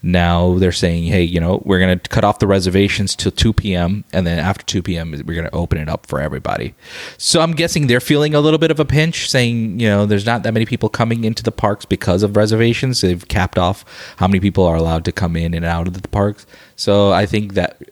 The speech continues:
that will eventually change, wi-, especially with the,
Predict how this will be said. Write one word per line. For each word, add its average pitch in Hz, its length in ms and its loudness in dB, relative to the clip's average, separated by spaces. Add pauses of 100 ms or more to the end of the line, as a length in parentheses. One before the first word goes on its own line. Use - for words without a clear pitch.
(120)
that 101 260 0
will 101 200 2
eventually 92 400 0
change, 90 340 -2
wi-, - 220 -4
especially 147 440 -2
with 117 280 0
the, 92 200 2